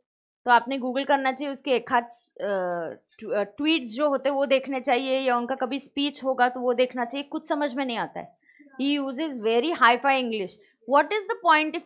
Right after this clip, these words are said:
person has to sit with a dictionary to understand what you are trying to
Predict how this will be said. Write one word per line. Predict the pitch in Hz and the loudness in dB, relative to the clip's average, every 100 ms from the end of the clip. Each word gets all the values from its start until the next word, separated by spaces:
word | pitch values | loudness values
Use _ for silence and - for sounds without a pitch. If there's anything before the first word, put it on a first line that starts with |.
| 277 | 2
person | 247 233 311 | 2 2 -4
has | 302 262 | -2 -4
to | 302 285 | -8 -10
sit | 233 247 | -8 -6
with | 240 | -6
a | 277 | -6
dictionary | 220 - 269 254 277 | -6 -6 -4 -2 0
to | 302 214 | 0 0
understand | 208 220 262 247 | 0 -4 -4 0
what | 247 | 0
you | 233 254 | 0 -2
are | 247 | 0
trying | 220 196 | 0 -2
to | 220 | -10